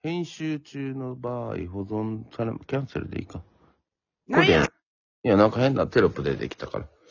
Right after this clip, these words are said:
Speaker 2: なんや、テロップって。
Speaker 1: テロップ、ラインのテロップやな。編集中の時はどうたらこうたらってなんか出てきたから。
Speaker 2: なんや。
Speaker 1: 知らん。今日井上尚弥やな。試合な。
Speaker 2: え、今日？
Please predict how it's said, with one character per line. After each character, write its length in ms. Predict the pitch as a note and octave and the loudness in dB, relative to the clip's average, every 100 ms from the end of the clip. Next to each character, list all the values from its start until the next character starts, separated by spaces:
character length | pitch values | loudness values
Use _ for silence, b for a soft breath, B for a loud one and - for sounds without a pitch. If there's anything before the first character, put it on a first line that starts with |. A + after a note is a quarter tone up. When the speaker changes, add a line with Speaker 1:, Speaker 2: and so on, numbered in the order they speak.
| - | 0
Speaker 2:
な 120 | F4+ | 4
ん 20 | |
や、 100 | F#4 | 4
テ 140 | C4+ | 4
ロ 80 | A#3 | 4
ッ 40 | F#3+ | 2
プ 120 | F3 | -4
っ 40 | |
て。 260 | - D#3+ - _ _ _ _ _ _ _ | -6 -8 -8 _ _ _ _ _ _ _
Speaker 1:
テ 140 | D#4+ D#4 | -4 2
ロ 100 | C#4+ | 2
ッ 40 | |
プ、 200 | C#4 E3 | 0 -4
ラ 160 | G#3 B3 | -4 -2
イ 80 | |
ン 60 | C4 | -6
の 100 | B3 | -10
テ 120 | A#3 | -10
ロ 80 | A3+ | -12
ッ 20 | |
プ 80 | - | -10
や 60 | - | -12
な。 80 | C3 | -8
編 200 | A3 G3 | -4 -4
集 240 | G3 F#3 | -4 -6
中 260 | E3+ F3+ E3+ | -6 -6 -4
の 140 | E3+ | -6
時 280 | D#3+ E3 D#3 | -8 -8 -2
は 160 | F2+ C#2 | -2 -2
ど 200 | G#2+ G2 | -2 -4
う 40 | |
た 120 | - | -4
ら 80 | C#2+ | -6
こ 160 | - D#2+ | -6 -6
う 100 | B1+ | -6
た 140 | - | -8
ら 100 | G1+ | -10
っ 60 | - | -12
て 100 | G1+ | -14
な 140 | G1+ | -12
ん 40 | - | -12
か 100 | - | -10
出 120 | - | -12
て 100 | - | -14
き 60 | |
た 60 | - | -20
か 60 | - - _ | -20 -20 _
ら。 100 | - | 0
Speaker 2:
な 60 | E4+ | 0
ん 60 | A4 | 2
や。 240 | D#4+ D#3+ _ _ _ _ _ _ _ _ | -2 -4 _ _ _ _ _ _ _ _
Speaker 1:
知 140 | - G#3 | 2 6
ら 100 | F3+ | 6
ん。 100 | C#3+ _ _ - - | 2 _ _ -12 -2
今 120 | D#3 | 4
日 80 | B2+ | 4
井 20 | |
上 280 | F3+ F#3+ F3+ | 4 2 2
尚 260 | F3+ D3+ | 2 4
弥 80 | D#2+ | 2
や 60 | G#1 | 0
な。 220 | G1+ - B B B B _ _ _ | -8 -10 B B B B _ _ _
試 240 | - - | -10 -6
合 180 | - F#2+ | -6 -2
な。 100 | G2 G#2+ | 0 0
Speaker 2:
え、 60 | - | -4
今 360 | A3 G#3+ | 0 2
日？ 0 | A3+ | 4